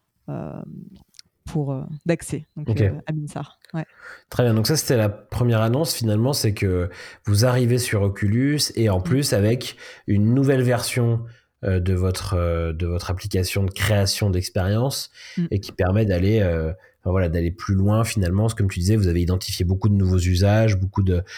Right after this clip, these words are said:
Speaker 2: de nouvelles, euh, de nouveaux besoins en termes de
Speaker 1: Ouais.
Speaker 2: création et de diffusion, en fait, des expériences. Donc tout ça est intégré dans cette nouvelle version, quoi.
Speaker 1: Exactement. C'est vraiment, euh, le résultat de, euh, nombreux échanges avec, euh,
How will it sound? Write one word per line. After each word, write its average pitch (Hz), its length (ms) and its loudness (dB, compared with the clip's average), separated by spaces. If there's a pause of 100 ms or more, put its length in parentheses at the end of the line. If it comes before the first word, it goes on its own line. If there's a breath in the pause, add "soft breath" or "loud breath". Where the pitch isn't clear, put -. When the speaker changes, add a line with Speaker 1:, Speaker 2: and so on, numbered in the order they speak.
(280 loud breath)
Speaker 2:
de 90 160 2
nouvelles, 95 460 4
euh, 87 360 2 (520 soft breath)
de 90 200 0
nouveaux 98 280 4
besoins 117 640 6
en 98 140 4
termes 95 260 2
de 90 60 0
Speaker 1:
Ouais. 90 40 0
Speaker 2:
création 104 520 2
et 92 60 4
de 80 60 -2
diffusion, 95 560 2
en 87 60 0
fait, 87 180 0
des 87 160 0
expériences. 101 560 0
Donc 90 160 -2
tout - 140 -8
ça 110 200 2
est 95 60 2
intégré 90 440 0
dans 92 100 -6
cette 98 220 -10
nouvelle 87 180 -6
version, - 360 -10
quoi. - 100 -20 (600 loud breath)
Speaker 1:
Exactement. 185 460 0 (140)
C'est - 220 -4
vraiment, 180 500 0
euh, 160 200 0
le 156 120 0
résultat 170 420 0
de, 165 140 -2
euh, 143 480 0
nombreux 180 420 0
échanges 180 420 -2
avec, 151 380 -4
euh, 147 240 -8